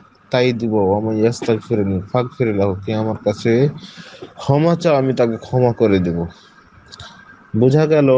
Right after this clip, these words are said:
এই হাদিস থেকে যে আল্লাহর কাছে ক্ষমা চাইলে আল্লাহ ক্ষমা করবেন,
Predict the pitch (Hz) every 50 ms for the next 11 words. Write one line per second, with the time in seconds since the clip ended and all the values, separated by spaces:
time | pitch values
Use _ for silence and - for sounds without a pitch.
0 | 135 139 - - - 113 117 131 131 131 123 117 120 123 120 - - - 117 98
1 | 98 107 110 120 143 165 - - - - _ - - _ _ - - - 104 92
2 | 110 104 104 110 120 123 131 135 - - 131 131 131 - 139 127 - - 131 131
3 | 127 127 131 131 127 135 131 117 120 120 120 123 120 117 - - 120 117 117 113
4 | - - 113 110 107 104 92 95 85 85 90 - -